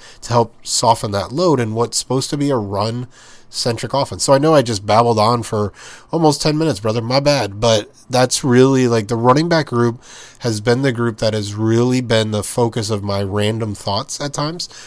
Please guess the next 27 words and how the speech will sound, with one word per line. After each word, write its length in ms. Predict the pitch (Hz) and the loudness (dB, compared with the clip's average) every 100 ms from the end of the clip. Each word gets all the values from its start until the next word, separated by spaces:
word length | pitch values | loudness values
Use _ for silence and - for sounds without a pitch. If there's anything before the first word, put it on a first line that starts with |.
| - - | -20 -4
What 320 | 123 160 143 | 0 0 0
will 240 | 135 131 | 0 2
that 220 | 123 107 | 2 -2
look 180 | 113 120 | -4 -8
like? 140 | 113 107 | -6 -6
I 80 | |
think 260 | 104 175 - | -6 -6 -6
we 100 | 320 | -8
feel 580 | - - - - 165 175 | -8 -14 -16 0 2 4
like 160 | 156 | 4
we 100 | 135 | 2
have 280 | 131 123 110 - - - - - 113 | 0 -2 -6 -16 -18 -20 -20 -16 -8
good 260 | 110 147 170 | -2 0 0
direction 840 | 165 123 107 104 - - 156 156 | -2 -2 -2 -2 -2 -6 -4 -4
for 200 | 160 - | -6 -6
the 160 | 113 110 | -4 -4
rest 480 | 107 101 110 113 - | -4 -2 -2 -2 -4
of 140 | 120 | -6
the 100 | 113 | -6
groups, 540 | 101 104 135 - - 123 | -6 -6 -8 -8 -10 -2
right? 260 | 110 110 | 0 0
Like, 260 | 110 101 - | 0 -2 -2
if 200 | 120 120 | -2 0
Baker 220 | 135 127 | 0 0
Mayfield's 400 | 123 117 120 107 | 0 0 0 -2
good 380 | 110 120 117 113 | 0 2 2 0
and 180 | 107 | -2